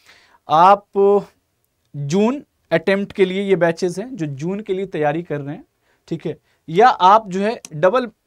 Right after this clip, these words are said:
जो मेगा पैक है इसमें आप पेपर वन और पेपर टू दोनों देख सकते हैं। इसमें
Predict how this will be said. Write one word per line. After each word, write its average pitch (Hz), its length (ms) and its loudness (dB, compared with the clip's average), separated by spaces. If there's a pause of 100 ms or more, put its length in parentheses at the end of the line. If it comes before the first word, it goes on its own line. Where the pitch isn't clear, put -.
(400)
जो 151 220 -12
मेगा 156 360 -4
पैक 151 260 -4
है 208 140 -12
इसमें 196 400 -14
आप 160 220 -2
पेपर 160 260 -6
वन 185 180 -8
और 190 100 -6
पेपर 160 300 -8
टू 180 160 -10
दोनों 147 360 -8
देख 180 140 -4
सकते 175 300 -10
हैं। 226 120 -10 (480)
इसमें 226 480 -6